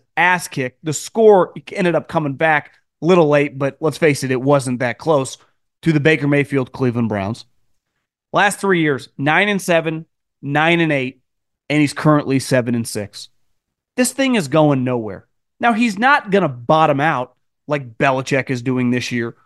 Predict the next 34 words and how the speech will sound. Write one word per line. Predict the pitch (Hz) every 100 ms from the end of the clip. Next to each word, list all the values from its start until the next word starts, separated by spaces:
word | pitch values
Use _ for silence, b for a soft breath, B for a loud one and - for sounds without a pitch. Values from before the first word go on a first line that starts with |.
| _ _ -
or | 202
like | 196 - -
Andy | 160 160 147
Reid | 135 135 135 127
did | 127 127 -
his | 135 123
last | 123 123 117
year | 127
in | 117
Philadelphia. | 117 117 113 113 123 120 _ _
That's | - 240
clearly | - 214 208 175 151
not | 135
gonna | 135 123
happen. | 107 104 - _ _ -
'Cause | 247 269
even | 269 262
if | -
they | 220
were | 202
to | 160
lose | 120 110 139 208 175 127
out, | 110 113 _ _ _ -
they |
would | 190 170
still | - 196
be | 156 151
seven | - 143 127 127
and | 117
ten. | 113 87 - _
And | 240 233
more | 247 254
than | 226 214
likely, | 160 156 - 156 147